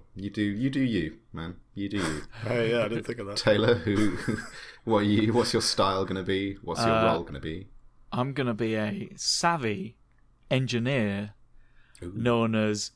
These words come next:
Speaker 3: Gaz Matrix.
Speaker 1: Oh, I li-, I like that.
Speaker 3: And I
Speaker 1: I
Speaker 3: bet you're
Speaker 1: like
Speaker 3: wondering,
Speaker 1: Ga-,
Speaker 3: why is he
Speaker 1: Gaz
Speaker 3: called
Speaker 1: Matrix.
Speaker 3: Gaz Matrix? Well, my first name is Gareth, so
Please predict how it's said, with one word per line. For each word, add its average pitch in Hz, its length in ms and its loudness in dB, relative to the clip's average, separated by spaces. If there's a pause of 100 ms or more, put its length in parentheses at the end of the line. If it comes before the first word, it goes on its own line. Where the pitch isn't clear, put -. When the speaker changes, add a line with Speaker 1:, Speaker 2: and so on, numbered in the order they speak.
(300)
Speaker 3:
Gaz 220 420 10
Matrix. - 920 2 (580)
Speaker 1:
Oh, 104 600 4 (160)
I 82 60 -6
li-, 76 160 -8 (140)
I 92 140 -4
like 82 220 -6
that. - 180 -10 (760)
Speaker 3:
And 131 100 2
I - 20 12
Speaker 1:
I 127 40 8
Speaker 3:
bet 196 140 12
you're 185 100 12
Speaker 1:
like 185 60 10
Speaker 3:
wondering, 151 320 10
Speaker 1:
Ga-, 117 60 2
Speaker 3:
why 143 140 12
is 170 80 6
he 170 60 4
Speaker 1:
Gaz - 60 0
Speaker 3:
called 165 180 4
Speaker 1:
Matrix. 127 80 -4
Speaker 3:
Gaz 165 280 8
Matrix? - 800 -2 (160)
Well, 185 360 6 (680)
my 123 120 2
first 147 300 4
name 156 180 2
is 147 100 -2
Gareth, 101 500 0
so 101 260 -8